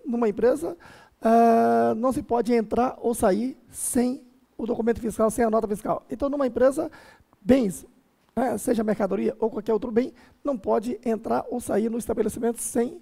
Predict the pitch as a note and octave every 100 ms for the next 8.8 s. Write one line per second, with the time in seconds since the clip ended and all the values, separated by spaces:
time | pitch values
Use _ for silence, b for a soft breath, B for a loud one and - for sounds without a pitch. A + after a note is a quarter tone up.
0 | _ A#3 A#3 A3 G3+ A#3 A3+ G#3 A3 A3
1 | A#3+ - - - B B B _ _ D#4
2 | F4+ - C#4+ D#4 C#4 C#4 D4+ C#4+ D4+ E4
3 | F4+ D#4 D4 B3+ D4 C4 D4 - G#3+ E3
4 | B B B - B3+ D4+ G4+ B B -
5 | A3+ A#3 A#3 A#3 A3+ A3 B3+ C4+ B3+ C4
6 | C4 D4+ C4+ C#4+ C4+ F4+ B4+ - _ -
7 | B3 G4+ - b _ A#3+ A#3 - G3 A#3
8 | - C4+ B3 A#3 G#3 A#3+ B3